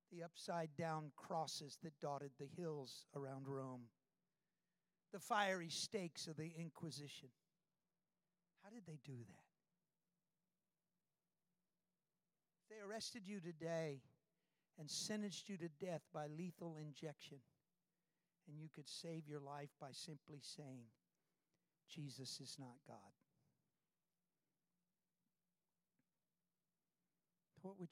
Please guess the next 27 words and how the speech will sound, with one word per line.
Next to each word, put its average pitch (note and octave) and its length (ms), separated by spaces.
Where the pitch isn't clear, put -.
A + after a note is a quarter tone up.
you B2+ 60
do? - 100
That's C#3+ 180
what D3 140
they C#3+ 260
did. - 180
And D3 100
how A3+ 160
did G#3+ 200
they F#3 240
do A#3 160
it? G3 80
There F#3+ 140
can G3 140
only G#3+ 220
be D#3+ 160
one C#3 200
answer. E3 400
They F#3 80
weren't G3+ 200
superhumans. E3 1000
They F#3 80
weren't G#3 220
somehow F#3 420
better G3 240
than D#3 200
us, F3+ 400